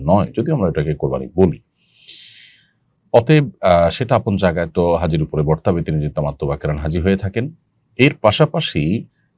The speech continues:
তিনি যদি মুকিম হয়ে থাকেন, তাহলে মূল কোরবানিটাও তার উপরে বর্তাবে। অনেকে হজ করতে যান, দীর্ঘদিন সেখানে থাকার নিয়ত করেন, অর্থাৎ মুকিম হয়ে যান, মুসাফির আর থাকেন না।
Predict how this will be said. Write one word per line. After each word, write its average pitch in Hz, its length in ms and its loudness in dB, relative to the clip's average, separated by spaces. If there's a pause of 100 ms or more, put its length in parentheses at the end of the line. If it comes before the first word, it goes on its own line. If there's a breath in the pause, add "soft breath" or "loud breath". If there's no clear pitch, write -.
তিনি 123 160 6
যদি 135 160 2
মুকিম 90 440 2
হয়ে 139 180 2
থাকেন, 131 560 -4
তাহলে 92 320 0
মূল 101 240 2
কোরবানিটাও 78 520 -2
তার - 160 -2
উপরে 78 200 -6
বর্তাবে। 73 460 -2 (1040)
অনেকে 139 360 2
হজ 113 220 0
করতে 98 280 -2
যান, 85 220 2
দীর্ঘদিন 80 320 0
সেখানে 78 320 -4
থাকার 80 260 -2
নিয়ত 73 280 -2
করেন, 69 260 -2
অর্থাৎ 76 360 -8
মুকিম 78 340 -2
হয়ে 78 200 0
যান, 76 360 -4
মুসাফির 82 360 -6
আর 73 140 -4
থাকেন 80 300 -4
না। 147 180 -4